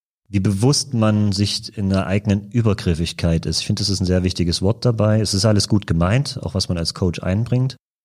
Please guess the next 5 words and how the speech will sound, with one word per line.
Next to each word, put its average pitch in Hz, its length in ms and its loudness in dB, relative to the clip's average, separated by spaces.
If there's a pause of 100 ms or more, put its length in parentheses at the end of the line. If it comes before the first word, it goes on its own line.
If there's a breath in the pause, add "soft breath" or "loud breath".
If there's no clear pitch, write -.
(500)
Aber 98 300 0 (240)
bringe 117 160 2
ich 113 140 0
Guidance 123 640 0
und 92 260 -2